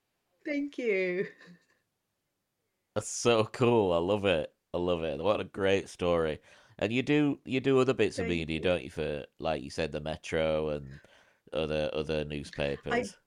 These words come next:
Speaker 2: I was, I was actually,
Speaker 1: I
Speaker 2: I d-,
Speaker 1: do.
Speaker 2: I don't know if you've heard of him. I was good fr-, I was good friends with Jonathan Cainer, the astrologer.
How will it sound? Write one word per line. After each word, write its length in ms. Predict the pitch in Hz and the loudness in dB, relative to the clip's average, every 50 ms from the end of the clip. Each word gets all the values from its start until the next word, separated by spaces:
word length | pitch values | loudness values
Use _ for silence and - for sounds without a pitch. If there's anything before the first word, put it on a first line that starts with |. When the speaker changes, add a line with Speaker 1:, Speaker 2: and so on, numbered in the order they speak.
| _ _ _ - | _ _ _ 2
Speaker 2:
I 120 | - 117 | 4 4
was, 160 | 143 156 - - - | 4 4 2 0 4
I 100 | 135 139 | 4 4
was 100 | 135 143 | 4 4
actually, 460 | 143 - - - 143 131 123 117 - - - - | 0 0 0 -4 -2 -2 -2 -2 -4 -10 -10 -2
Speaker 1:
I 140 | - 240 240 | 0 0 2
Speaker 2:
I 80 | 233 208 | 2 0
d-, 80 | - | 2
Speaker 1:
do. 240 | 277 294 320 330 349 | 2 2 4 4 4
Speaker 2:
I 80 | - - | 2 0
don't 120 | 226 - - | 0 -2 -6
know 40 | |
if 80 | 120 - | -6 -6
you've 120 | 117 104 - | -8 -6 -2
heard 200 | 113 110 117 117 | 0 2 2 2
of 80 | 110 92 | 2 2
him. 120 | 90 80 | 2 2
I 140 | 80 82 87 | 4 4 2
was 100 | 87 - | 2 0
good 200 | _ - 92 87 | _ -4 -4 -4
fr-, 100 | - - - _ _ _ _ _ _ _ _ _ _ _ - | -4 -10 -20 _ _ _ _ _ _ _ _ _ _ _ -6
I 60 | - | -4
was 100 | 92 92 - | -4 -4 0
good 160 | 113 110 - | -2 -2 0
friends 260 | - 110 104 95 85 | 2 0 0 0 0
with 120 | 90 85 - | -6 -6 -2
Jonathan 440 | - 92 87 90 82 - 76 71 | -2 0 0 0 -2 -6 -10 -14
Cainer, 640 | 69 - 82 85 90 95 92 87 80 71 67 80 90 - _ - | -6 -2 0 0 2 2 0 0 -2 -4 -4 -6 -10 -16 _ -6
the 100 | 78 78 | -6 -6
astrologer. 680 | 76 - - 78 76 76 73 71 - 69 64 60 58 | -6 -6 -4 -2 -2 -2 -2 -4 -6 -6 -8 -8 -8